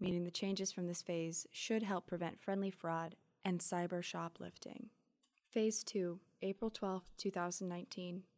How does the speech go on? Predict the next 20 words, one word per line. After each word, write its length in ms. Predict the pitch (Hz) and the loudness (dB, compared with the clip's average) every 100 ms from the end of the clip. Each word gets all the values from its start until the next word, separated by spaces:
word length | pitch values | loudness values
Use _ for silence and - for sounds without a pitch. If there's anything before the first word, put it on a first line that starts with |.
| _ _ _ _ _ - | _ _ _ _ _ -4
Before 320 | 208 214 220 | -4 2 4
you 160 | 247 262 | 4 2
could 180 | 262 | 0
try 300 | - 208 190 185 | -2 -2 0 0
to 140 | 196 | 0
reverse 360 | 190 185 180 - | 0 2 0 -2
a 60 | |
chargeback 640 | 214 185 175 - 175 175 | -2 -2 -2 -2 -2 -2
through 160 | - 185 | -2 0
representment, 720 | 175 175 180 185 180 175 165 - _ _ _ | 0 -2 -2 -2 -2 -4 -6 -10 _ _ _
then 260 | 220 220 226 | 4 4 4
issue 360 | 196 190 - 185 | 0 0 2 4
a 60 | 175 | 4
refund 560 | 180 190 - 175 175 | 4 2 0 -4 -4
to 120 | - 175 | -2 0
resolve 460 | 175 180 196 196 | 0 2 0 0
problems 440 | - 175 175 175 180 | -2 0 0 0 -4
with 120 | - | -8
customers 500 | - 175 - 170 170 | -4 -2 -2 -4 -4
directly. 640 | - 170 170 - - 208 | -2 -2 -2 -6 -8 -8